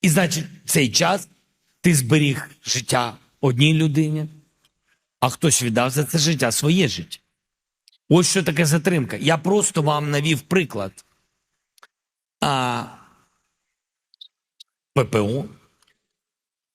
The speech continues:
а таких викликів багато, і вони щоденні.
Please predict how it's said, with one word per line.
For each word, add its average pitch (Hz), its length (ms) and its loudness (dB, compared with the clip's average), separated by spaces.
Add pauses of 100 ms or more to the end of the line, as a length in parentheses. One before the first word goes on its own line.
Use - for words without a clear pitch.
(120)
а 123 80 0
таких 135 280 4
викликів 127 640 0
багато, 135 680 -2 (540)
і 151 80 2
вони 131 400 0 (100)
щоденні. 107 680 -2